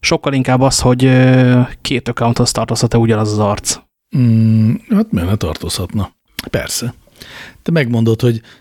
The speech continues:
Speaker 2: itt van egy hely, itt a username-em, ez a passwordom, ez az arcom, meg ez.
Speaker 1: Aha. Tehát otthoni meg a céges, illetve hogyha egyszer kivágatod magadat a PayPal-ből, ahová arccal jelentkeztél be, akkor be tudsz még egyszer regisztrálni ugyanazzal az
Speaker 2: Abszolút,
Speaker 1: arccal.
Speaker 2: sőt.
Speaker 1: De, sőt, az Apple az nem fogja átadni neki az arcodat, hiszen ők er-, erre, ö,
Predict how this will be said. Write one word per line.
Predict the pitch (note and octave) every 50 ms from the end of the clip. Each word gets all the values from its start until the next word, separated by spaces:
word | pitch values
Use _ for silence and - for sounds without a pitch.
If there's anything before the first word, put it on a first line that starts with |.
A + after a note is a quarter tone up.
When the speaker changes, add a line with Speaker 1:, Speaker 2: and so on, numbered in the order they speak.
| _
Speaker 2:
itt | - G3+ E3+ C#3 -
van | C3 B2 A2+
egy | G#2+ G2+ -
hely, | - D3 F3 F3+ F3+ E3+
itt | D3 D#3 C3 - -
a | B2
username-em, | A#2+ A#2+ A#2+ A2+ A2+ A#2 A2 G#2+ G#2 G2 F#2+ F#2+ A2+ D3+
ez | F#3+ F3+ D3
a | C3
passwordom, | A2 - B2+ B2 - - A#2 G#2+ G2+ G2 G2+ G#2+
ez | B2 C3 B2 A#2+
az | B2 A2+ A#2+
arcom, | A2+ A2 G#2+ - - A2+ G#2+
meg | G#2+ G#2 G2 F2+
ez. | F2 D#2+ E2 - - - _ _ _ _ _ _ _ _ _ - -
Speaker 1:
Aha. | B2 B2+ - B3 - - - - - _ _ - - - -
Tehát | - C3+ C3+
otthoni | A#2+ C#3+ D3 - C#3 B2+
meg | B2 B2 B2
a | A#2+
céges, | A#2 - - A2+ A2+ A2+ - -
illetve | C3+ B2 B2+
hogyha | B2 - C3+
egyszer | C#3+ - - A#2+
kivágatod | - - B2+ C3 C#3+ A#2+ A#2 - B2+ B2
magadat | B2 A#2+ A#2+ A#2 A#2 -
a |
PayPal-ből, | C3 - B2+ B2 A#2 - A2+ A2 A2 G#2+
ahová | A2 G#2+ G#2+ G#2
arccal | A2+ A#2 - - - G2+
jelentkeztél | G2+ G#2 G2+ - - - - - - G#2
be, | A2 C3
akkor | C3 - C3
be | B2
tudsz | - - A#2+ - -
még | A#2 A#2+ A#2 A#2 A2+ - - A2 -
egyszer | - B2 - - B2+ A#2
regisztrálni | A#2+ A#2 A2+ - - A2+ A2 A2+
ugyanazzal | A2+ G#2+ G#2+ G2+ G#2 G#2+ A2 G#2
az | G#2+ G#2
Speaker 2:
Abszolút, | G2 G2+ A#2+ A#2 A2
Speaker 1:
arccal. | - B2+
Speaker 2:
sőt. | C3+ - - - E3+ B2 A2 G2+ G2 - - - -
Speaker 1:
De, | G#2+ G2 B2+ D3 C#3+ C#3+ D3 - - - B2+
sőt, | C#3 - F3+ E3+ D#3
az | - D3
Apple | D#3 D3 - D3
az | C3+
nem | C#3 D3+ C#3
fogja | - C3+ B2+ B2 A#2+
átadni | A2+ - B2+ A#2+ B2
neki | B2 A#2+ A2+ B2+
az | A#2 A2+
arcodat, | A#2+ A#2 - B2 A#2+ A2+
hiszen | B2+ A#2+ - B2 B2
ők | B2 A#2+ -
er-, | A#2 A#2 A2+ - -
erre, | A#2+ A#2+ A2+ A2+ A2+ A2+ - -
ö, | - A2 A2+ A2+ A2 A2 A#2